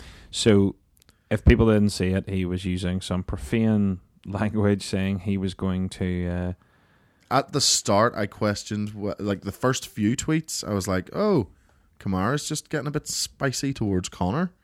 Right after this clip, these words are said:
Speaker 2: Uh,
Speaker 1: Well, he said he was gonna bang his wife
Speaker 2: Yeah.
Speaker 1: with a gang of,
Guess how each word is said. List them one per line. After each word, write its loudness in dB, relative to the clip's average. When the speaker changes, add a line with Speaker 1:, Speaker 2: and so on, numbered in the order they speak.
Speaker 2:
Uh, -2
Speaker 1:
Well, 2
he 4
said 4
he 8
was 4
gonna 4
bang 0
his -2
wife 2
Speaker 2:
Yeah. 0
Speaker 1:
with 2
a 4
gang 0
of, -4